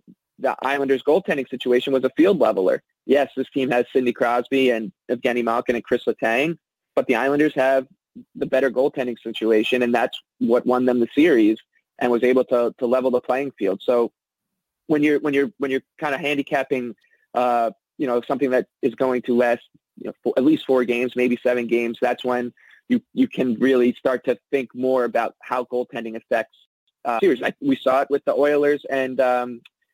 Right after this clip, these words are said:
Jets. Not that Mike Smith was bad for the Oilers, but Connor Hellebuyck is an incredible goaltender, uh, and he is someone who can carry the Jets against better teams. Like, when the Jets play the Maple Leafs or Canadiens, on,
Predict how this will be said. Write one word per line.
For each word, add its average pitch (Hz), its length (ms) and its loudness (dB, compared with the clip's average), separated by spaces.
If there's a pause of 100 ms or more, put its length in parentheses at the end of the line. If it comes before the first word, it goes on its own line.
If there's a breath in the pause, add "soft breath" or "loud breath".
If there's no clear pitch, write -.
Jets. 160 260 0
Not 139 200 -4
that 131 120 0
Mike 131 240 -2
Smith 131 240 -6
was 117 140 -8
bad 123 300 2
for 123 80 -4
the 107 80 -2
Oilers, 135 520 4
but 127 220 0
Connor 135 240 -4
Hellebuyck 135 400 0 (300)
is 127 240 0
an 127 100 -8
incredible 131 460 0
goaltender, 120 640 0 (420)
uh, 120 360 0 (120)
and 123 260 -4
he 147 340 2
is 131 360 4 (240)
someone 139 240 -2
who 131 160 0
can 123 280 -4 (140)
carry 139 280 0
the 127 120 2
Jets 139 300 -2 (140)
against 123 360 -4
better 123 220 2
teams. 151 340 -4
Like, 113 240 -2
when 123 300 -2 (140)
the 131 40 0
Jets 131 300 -2
play 123 340 2 (400)
the 120 460 2 (240)
Maple 131 300 0
Leafs 127 180 -2
or 117 180 -2
Canadiens, 117 540 -2
on, 104 180 -4